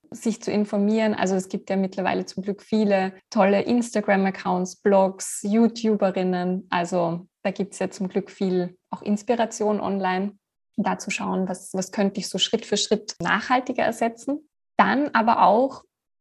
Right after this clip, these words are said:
ein, ein mir sehr, sehr wichtiger Punkt, wo man einfach auch sehr viel Abfall und Müll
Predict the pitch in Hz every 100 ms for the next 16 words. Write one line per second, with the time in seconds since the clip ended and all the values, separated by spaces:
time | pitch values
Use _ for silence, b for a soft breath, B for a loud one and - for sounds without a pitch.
0 | _ _ _ - 214 208 202 208 202 208
1 | 226 269 262 202 208 226 202 190 196 -
2 | 196 196 - 220 226 202 196 185 - 185
3 | 196 - 185 - - - 202 190 202 185
4 | 190 - - 196 190 185 196 208 214 208